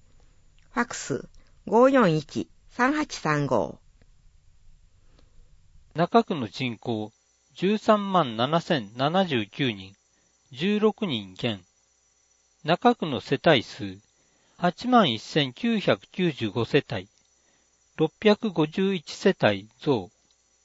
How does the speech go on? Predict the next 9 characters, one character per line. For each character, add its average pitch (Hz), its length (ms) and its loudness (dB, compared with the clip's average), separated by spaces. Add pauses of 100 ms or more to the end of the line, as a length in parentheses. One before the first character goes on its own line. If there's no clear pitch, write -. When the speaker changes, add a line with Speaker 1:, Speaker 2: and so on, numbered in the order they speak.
(180)
Speaker 2:
令 226 220 6
和 135 140 6
七 131 280 2
年 101 260 -4 (300)
五 170 140 0
月 214 260 2
末 208 120 4 (120)
現 170 240 2
在。 95 280 -6